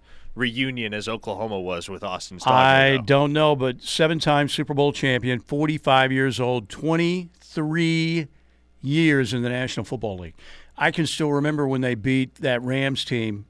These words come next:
Speaker 2: when Bra-, you know, when they, one of the great Super Bowls, thinking, "Man, Tom Brady's always gonna have this moment." <laughs> He got a bunch more of them. So, anyway, I, I do th-,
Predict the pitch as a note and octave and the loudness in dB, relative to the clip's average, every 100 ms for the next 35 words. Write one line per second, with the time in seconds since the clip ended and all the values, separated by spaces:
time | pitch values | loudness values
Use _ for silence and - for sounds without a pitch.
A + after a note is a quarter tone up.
0 | _ A#2+ B2+ A2+ B2+ B2+ C3+ B2+ B2 A2 | _ -8 -6 -2 -2 -2 0 0 0 -2
1 | A2+ B2 A#2+ - B2 C3 A2+ A#2 D#3 C#3+ | -4 -4 -6 -8 -4 -2 -2 0 0 0
2 | D3 D3 B2 G#2 F2 F2 - - _ _ | -2 -2 -4 -4 -4 -8 -12 -16 _ _
3 | _ B2+ A2+ A2 C#3 B2 - C#3 A2+ B2+ | _ -6 -4 -2 -2 -2 -2 -4 -2 -2
4 | C3+ A2 A#2+ D3 A2+ A#2+ A2 A#2+ B2+ A#2 | -2 -2 0 0 -2 -4 -4 -4 -2 -2
5 | D3+ C3 D3 G3+ G#3+ F3 G#2+ - - _ | -2 0 2 2 4 2 0 -6 -10 _
6 | _ _ C#3 - - - - - - E3 | _ _ -16 -14 -12 -8 -8 -8 -6 -4
7 | A#2+ D3 - C#3 B2+ A#2+ F2 F2 D2+ - | -2 -2 -4 -6 -4 -4 -8 -12 -18 -20
8 | _ - - - - - B2 G2+ - _ | _ -20 -20 -20 -14 -4 -2 -2 -6 _
9 | - - - - D#3+ F3 C#3+ C#3+ E3+ - | -20 -20 -20 -2 4 6 6 6 4 2
10 | - - E3 F#3+ D3 C#4 B3+ B3 | -12 0 4 6 6 6 6 0